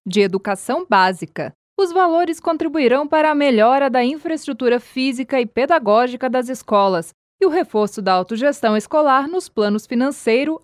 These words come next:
administrativo e didático, contribuindo para elevar os índices de desempenho da educação básica.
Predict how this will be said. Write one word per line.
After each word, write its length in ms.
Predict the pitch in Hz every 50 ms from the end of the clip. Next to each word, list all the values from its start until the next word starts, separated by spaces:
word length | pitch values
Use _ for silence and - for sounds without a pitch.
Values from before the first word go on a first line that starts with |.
| -
administrativo 960 | - 294 349 359 - 349 349 359 339 330 - - 320 311 - - - 254 240 302
e 40 |
didático, 640 | 247 330 285 233 214 214 220 214 - - - 202 175 _ _ _
contribuindo 800 | - 185 190 190 - 180 190 196 277 311 285 254 277 302 294 302
para 260 | 302 277 269 269 294
elevar 520 | 349 381 381 370 320 214 214 226 294 330 339
os 240 | 302 233 196 -
índices 480 | - 285 339 359 - - - 349 330 277
de 160 | 202 214 202
desempenho 760 | 170 160 190 208 220 339 349 320 - 220 208 202 202 233 285
da 160 | 285 349 349
educação 560 | 349 339 330 330 - 349 339 - 339 370 381
básica. 600 | 302 208 180 185 196 180 175 185 - - 160 139